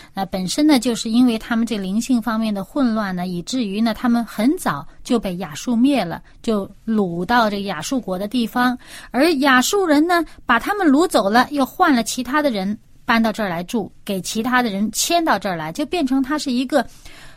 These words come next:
混合的一个，呃，很多民族、很多人种在这里面。而且他们来到这里呢，信仰上也是很混乱，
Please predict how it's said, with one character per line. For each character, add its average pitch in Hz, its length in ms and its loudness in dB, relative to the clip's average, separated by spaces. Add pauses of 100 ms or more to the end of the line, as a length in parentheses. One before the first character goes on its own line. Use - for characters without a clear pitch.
混 403 400 2
合 185 260 -4
的 208 140 -4
一 196 160 -6
个， 170 340 -6 (200)
呃， 165 120 -8 (380)
很 196 260 0
多 392 440 2
民 240 380 4
族、 220 180 -4
很 190 200 -8
多 208 140 -4
人 185 160 -4
种 170 200 -10
在 170 120 -10
这 170 160 -10
里 156 220 -14
面。 170 120 -14 (360)
而 311 160 2
且 359 160 4
他 - 180 0
们 392 140 -2
来 320 140 4
到 339 120 6
这 359 200 0
里 254 120 2
呢， 233 160 0
信 381 240 -4
仰 185 160 2
上 240 180 -2
也 170 120 -4
是 262 140 -4
很 - 180 -6
混 214 300 -4
乱， 170 200 -8